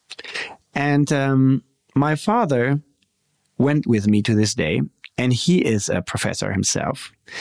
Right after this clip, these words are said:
And he always finds the people who, he really finds out really quickly, how is this environment working? He's asking narrow questions,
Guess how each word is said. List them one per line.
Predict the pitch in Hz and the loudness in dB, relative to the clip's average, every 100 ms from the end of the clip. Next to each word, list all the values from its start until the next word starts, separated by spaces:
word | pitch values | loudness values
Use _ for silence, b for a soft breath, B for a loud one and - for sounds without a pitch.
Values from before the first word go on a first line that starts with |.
| B | B
And | - 139 | 0 4
he | 254 226 | 4 4
always | - 147 180 202 | 0 0 0 0
finds | - 139 123 123 - | -2 -4 -2 -4 -4
the | - | -6
people | - - 135 - 110 143 - b b b _ _ _ | -4 0 0 0 -2 -4 -6 b b b _ _ _
who, | - - 135 127 123 120 - _ _ _ _ _ - | -6 0 2 4 4 2 0 _ _ _ _ _ 0
he | 135 | 2
really | 175 233 220 | 4 4 2
finds | - 160 151 | 0 0 2
out | 135 120 | 2 4
really | 165 170 | 4 2
quickly, | - - 135 123 113 b b _ | 0 -2 0 0 0 b b _
how | - 139 | -2 0
is | 127 | 0
this | 113 | 2
environment | 110 104 92 92 101 | 2 2 2 0 0
working? | 78 - - - _ - B B | -2 -4 -10 -12 _ -20 B B
He's | 185 180 - | 0 0 0
asking | 135 131 120 110 - _ _ _ _ _ - | -2 0 0 0 -4 _ _ _ _ _ -2
narrow | 254 160 | 0 0
questions, | - - 220 - 196 190 - | -2 -2 0 0 0 0 -4